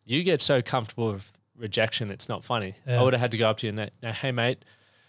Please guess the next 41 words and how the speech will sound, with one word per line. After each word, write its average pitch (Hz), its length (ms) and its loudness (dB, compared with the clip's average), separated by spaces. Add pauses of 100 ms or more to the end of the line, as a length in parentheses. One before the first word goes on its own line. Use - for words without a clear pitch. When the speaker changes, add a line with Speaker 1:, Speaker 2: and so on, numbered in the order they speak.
(240)
Speaker 1:
would 117 100 -8
you 135 60 4
like 127 120 4
five 120 240 2
dollars?" 143 400 4 (240)
And 120 100 -6
they 143 140 2
just 139 180 2
look 117 220 0
at 104 160 0
you 110 80 -4
like 101 200 -2 (140)
you're 107 200 -6
an 104 80 -4
oddball 110 360 0
once 101 240 -2
again. 117 300 -2 (240)
No 143 140 0
one 147 140 2
took - 200 -2
it. - 140 -2 (160)
No 131 140 0
one 135 80 4
was 120 100 -2
like, 120 120 0
"No." 143 180 -2 (120)
Speaker 2:
What? 214 120 -2 (100)
Speaker 1:
I 170 80 4
literally 160 300 2
had 143 100 4
a 127 40 4
five 131 260 2
dollar 127 200 4
note 143 220 0
in 135 60 -6
my 131 100 2
pocket, - 300 -2
but 120 220 0
people 147 300 2
are 127 60 4
just 117 260 2